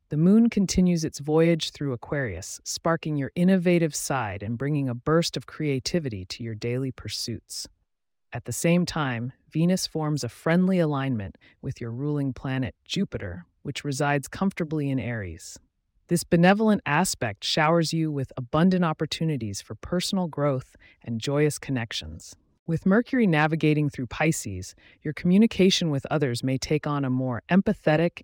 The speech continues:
and intuitive tone. This is especially significant when interacting with water signs like Cancer, Scorpio,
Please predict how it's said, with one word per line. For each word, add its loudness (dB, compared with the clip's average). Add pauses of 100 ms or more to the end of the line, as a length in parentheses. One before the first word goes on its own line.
(120)
and -2
intuitive 0
tone. -10 (720)
This -2
is -2
especially 4
significant -2
when -6
interacting -2
with -6
water 0
signs -8
like -10
Cancer, -2
Scorpio, -2